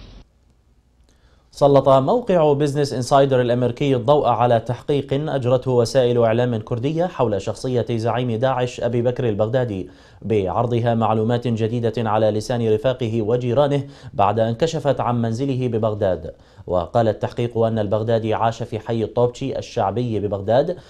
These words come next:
وكان يعمل كإمام جامع في المنطقة. وبحسب أهالي الحي، فقد كان الحاج إبراهيم، كما كانوا يطلقون عليه، رجلا هادئا وطبيعيا بتعامله مع جيرانه،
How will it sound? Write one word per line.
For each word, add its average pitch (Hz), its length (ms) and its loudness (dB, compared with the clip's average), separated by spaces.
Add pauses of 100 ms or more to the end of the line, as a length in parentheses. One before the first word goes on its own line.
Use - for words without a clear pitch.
(180)
وكان 123 320 -2
يعمل 127 440 2
كإمام 123 440 0
جامع 120 500 -2
في 117 120 -6
المنطقة. 104 540 -4 (480)
وبحسب 165 500 2
أهالي 139 380 2
الحي، 131 340 -2
فقد 113 280 0
كان 127 280 -2
الحاج 113 340 -2
إبراهيم، 113 400 -2
كما 110 300 -2
كانوا 127 340 -2
يطلقون 113 500 -4
عليه، 127 440 -2 (280)
رجلا 123 540 0
هادئا 110 420 0
وطبيعيا 117 680 -2
بتعامله 107 680 -2
مع 110 200 0
جيرانه، 107 440 -2